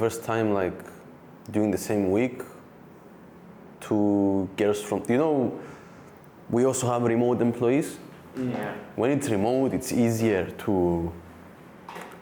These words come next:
Speaker 1: fire people and
Speaker 2: Mm.
Speaker 1: so on.
Speaker 2: As weird as it sounds, but
Speaker 1: Yeah, it,
Speaker 2: yeah.
Speaker 1: it, it is, let's be honest. But when it's people physically into the office, then it's more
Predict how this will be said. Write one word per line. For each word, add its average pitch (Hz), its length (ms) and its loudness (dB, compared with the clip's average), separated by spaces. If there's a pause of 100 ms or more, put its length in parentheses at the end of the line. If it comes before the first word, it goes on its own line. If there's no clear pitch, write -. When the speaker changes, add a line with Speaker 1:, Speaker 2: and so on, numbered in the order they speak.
(120)
Speaker 1:
fire 95 440 0
people 92 400 0 (160)
and 117 120 -2
Speaker 2:
Mm. - 20 -4
Speaker 1:
so 92 300 0
on. 127 180 2 (400)
Speaker 2:
As 127 180 -2
weird 139 220 2
as - 100 -2
it 107 100 -6
sounds, 110 360 -4
but 107 220 0
Speaker 1:
Yeah, 135 240 2
it, 131 300 4
Speaker 2:
yeah. 117 60 2
Speaker 1:
it, - 160 -4
it 120 240 0
is, 117 340 2
let's 110 220 2
be 110 120 0
honest. 98 520 0
But 107 280 0 (560)
when 110 240 2 (320)
it's 113 140 -2 (180)
people 127 320 2
physically 127 560 2
into 123 180 2
the 117 100 4
office, 151 360 -2 (960)
then 113 220 2
it's 110 240 0
more 110 540 2